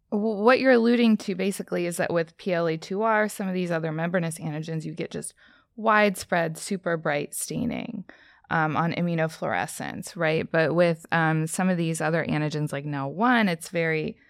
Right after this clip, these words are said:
like you said, segmental, where you can pick out some loops that have no deposits whatsoever. And so that should sort of kind of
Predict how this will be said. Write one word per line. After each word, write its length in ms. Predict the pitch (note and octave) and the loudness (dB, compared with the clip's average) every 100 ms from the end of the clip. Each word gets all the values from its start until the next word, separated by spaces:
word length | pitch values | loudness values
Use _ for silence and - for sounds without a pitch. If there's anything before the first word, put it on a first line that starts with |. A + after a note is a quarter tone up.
| _ _ F3 | _ _ -4
like 160 | E3 | -2
you 60 | E3 | -2
said, 260 | D#3+ D#3 D3+ | 0 0 0
segmental, 680 | - D3 C#3+ C#3+ - - | -2 -2 0 -2 -4 -4
where 200 | C#3+ D#3 | -2 -2
you 160 | - E3 | -2 -2
can 180 | F3+ E3+ | -2 -2
pick 200 | F#3 F3+ | -2 0
out 220 | E3 - | 0 0
some 260 | - D#3+ D3+ | -2 -2 -2
loops 260 | D3+ - | -4 -8
that 140 | - - | -12 -10
have 200 | D#3 D#3 | -10 -8
no 220 | D3 C#3 | -8 -8
deposits 680 | - - - - - - - | -10 -12 -14 -12 -14 -14 -20
whatsoever. 460 | - - F#2+ - | -16 -10 -8 -8
And 200 | - E3 | -8 -8
so 120 | - | -4
that 220 | F3 F3+ - | 0 0 0
should 180 | E3 | -10
sort 200 | D#3+ D#3+ | -8 -8
of 60 | C#3+ _ | -8 _
kind 200 | - | -20
of 60 | - | -16